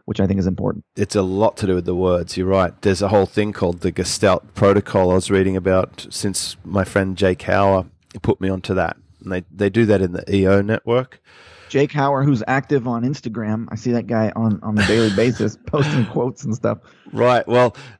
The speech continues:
Speaker 2: uh, there's, there's definitely violent and non-violent language,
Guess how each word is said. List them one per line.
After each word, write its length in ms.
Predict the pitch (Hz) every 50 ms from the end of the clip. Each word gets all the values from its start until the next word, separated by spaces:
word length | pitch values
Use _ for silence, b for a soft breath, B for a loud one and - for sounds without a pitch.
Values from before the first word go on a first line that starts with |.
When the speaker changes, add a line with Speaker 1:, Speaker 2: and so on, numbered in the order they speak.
| _ _
Speaker 2:
uh, 260 | 113 110 110 110 110 107
there's, 420 | - - 123 123 120 107 - -
there's 200 | _ - 117 107
definitely 520 | - - 127 123 - 127 120 113 110 107 107
violent 500 | 92 87 104 101 107 113 117 120 - -
and 180 | - 104 101 98
non-violent 600 | 98 101 107 110 98 101 98 95 92 92 - -
language, 640 | - 101 117 123 113 98 80 82 - - - -